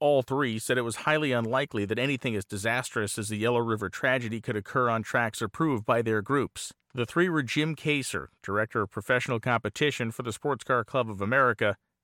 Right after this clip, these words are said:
Bill France Senior, President of nascar, and Henry Banks, Director of Competition for the United States Auto Club, known as usac.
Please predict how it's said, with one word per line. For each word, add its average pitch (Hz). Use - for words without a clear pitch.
Bill 165
France 147
Senior, 143
President 123
of 90
nascar, 98
and 104
Henry 160
Banks, 127
Director 123
of 110
Competition 117
for -
the 117
United 117
States 107
Auto 123
Club, 110
known 104
as 90
usac. 113